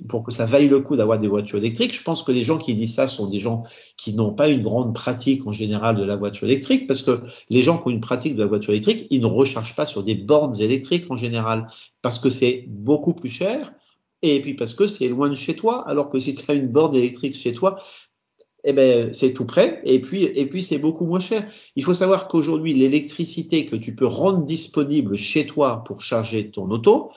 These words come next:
euh, c'est l'électricité la moins chère du marché. Donc, si tu, si tu, si tu, comment dire, si tu charges ton auto chez toi, ça va te coûter aux alentours de vingt centimes le kilowattheure. Si t'es sur une voiture qui consomme,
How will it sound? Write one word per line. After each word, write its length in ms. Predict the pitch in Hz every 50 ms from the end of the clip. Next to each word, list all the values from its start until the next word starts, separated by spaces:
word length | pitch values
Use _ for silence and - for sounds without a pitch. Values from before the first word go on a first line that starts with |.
| - _ _ _ _ _ _ _ -
euh, 260 | 139 135 135 131 135 131 - -
c'est 180 | - - 147
l'électricité 580 | 143 147 147 147 147 - 165 165 190 180 - 247
la 100 | 220 185
moins 200 | 165 160 180 185
chère 320 | 175 - - 185 180 170
du 120 | 147 139 139
marché. 460 | 147 139 - - - 139 139 139 - _ - - - - _ _
Donc, 320 | - 165 175 175 170 175 - - - _
si 260 | - - - 214 208 208
tu, 320 | - 202 196 185 - -
si 240 | - - - 190 185
tu, 320 | - 185 175 165 - - _ _ _ _ _
si 220 | - - 151 143
tu, 220 | 143 - 147 135 117 101 95 - - - _ _ _ _ _ _ _ _ - 120 110 107
comment 160 | - 147 156
dire, 180 | 143 127 104
si 120 | 104 - 131
tu 100 | - 156
charges 280 | - - 240 214 -
ton 120 | - 196 170
auto 280 | 156 147 143 - 131
chez 200 | 127 - - 147
toi, 380 | 147 - 202 202 240 277 269 - - - - - _ _
ça 240 | - - - 180 170
va 140 | 170 202 202
te 200 | 196 202 - 165
coûter 760 | 160 - - 165 156 160 - - 160 151 143 131 - - - -
aux 280 | 151 143 131 117 131 160
alentours 600 | 160 160 165 160 160 160 - 175 175 165 143 101
de 120 | 110 110
vingt 220 | 107 110 131 143
centimes 600 | 143 - - 147 135 - - - 139 131 123 107
le 100 | 104 110
kilowattheure. 800 | 110 107 - 113 107 104 120 135 - - 202 202 - - 247 - - - - - - - _ _ -
Si 260 | - - - 170 170
t'es 160 | - 202 196
sur 300 | 180 - - 143 127 139
une 100 | 139 127
voiture 540 | 113 117 135 131 131 - - 165 156 147 143
qui 180 | - - 123 113
consomme, 800 | - - 123 117 117 - - 127 120 120 120 107 92 - -